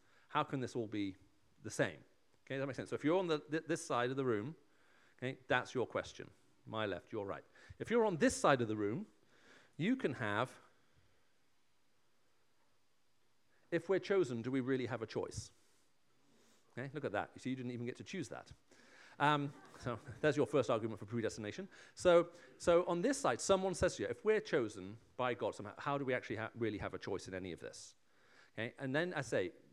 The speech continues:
threes, fours, you can tu-, turn around if you want to, or just huddle around in your thing, whatever's most convenient. Okay, please don't make the group too big, 'cause otherwise I want all of you to come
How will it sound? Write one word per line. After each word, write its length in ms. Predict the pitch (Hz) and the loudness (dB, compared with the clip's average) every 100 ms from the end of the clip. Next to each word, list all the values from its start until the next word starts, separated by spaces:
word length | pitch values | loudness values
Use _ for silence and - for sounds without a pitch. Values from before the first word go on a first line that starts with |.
| - | -14
threes, 360 | - 196 220 - | -4 -4 -4 -10
fours, 480 | - 120 98 104 123 | -4 -2 -2 -6 -8
you 60 | |
can 120 | 139 135 | -8 -4
tu-, 220 | - 196 | 0 -2
turn 240 | - 202 | 0 0
around 280 | 202 185 185 | 0 0 0
if 100 | 165 | -2
you 100 | 165 | -4
want 200 | 160 156 | -4 -4
to, 120 | 156 | -4
or 120 | 139 127 | -2 -2
just 160 | 120 | 0
huddle 280 | 156 147 139 | 0 0 0
around 320 | 131 131 131 | 0 -2 -4
in 80 | 123 | -6
your 80 | 120 | -6
thing, 160 | 123 | -4
whatever's 320 | 120 139 165 160 | 0 0 0 -4
most 160 | 156 | -6
convenient. 460 | 147 117 104 87 - _ _ _ - _ | -6 -6 -6 -8 -14 _ _ _ -20 _
Okay, 120 | 131 | -6
please 240 | 127 180 | -2 -2
don't 120 | 202 170 | 0 -4
make 120 | 156 | -6
the 60 | |
group 180 | 139 143 | -6 -6
too 140 | - 135 | -4 -4
big, 160 | 107 | -4
'cause 120 | 120 | -4
otherwise 420 | 143 143 139 117 - | -4 0 0 -2 -4
I 60 | 127 | -4
want 180 | 139 147 | -4 -2
all 140 | 156 | -2
of 60 | 156 | -2
you 60 | |
to 120 | 139 | -6
come 160 | 120 - | -10 -12